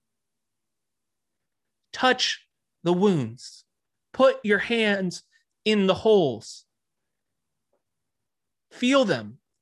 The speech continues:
in my side." And as the result of such, Thomas responds in verse twenty-eight, and he says, "My Lord and my God." He makes this confession that Jesus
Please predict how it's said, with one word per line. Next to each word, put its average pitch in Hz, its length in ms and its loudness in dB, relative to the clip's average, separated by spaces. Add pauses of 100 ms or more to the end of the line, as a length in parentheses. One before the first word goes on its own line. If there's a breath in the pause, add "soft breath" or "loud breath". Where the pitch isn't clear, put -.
(240)
in 196 120 -2
my 180 140 0
side." 151 480 -2 (880 loud breath)
And 220 220 0
as 226 220 2
the 208 160 0
result 214 460 2
of 170 120 -8
such, - 400 -8 (240 soft breath)
Thomas 269 400 -2
responds 170 640 -2 (140)
in 196 100 2
verse 208 160 2
twenty-eight, 185 380 0
and 185 100 -2
he 226 140 -2
says, 170 240 -2 (200 loud breath)
"My 170 220 2
Lord 226 540 4 (160 loud breath)
and 175 120 0
my 165 180 0
God." 143 420 -4 (160 loud breath)
He 240 100 2
makes 247 320 2
this 226 160 -4
confession 214 680 -6
that 175 140 -2
Jesus 220 460 -2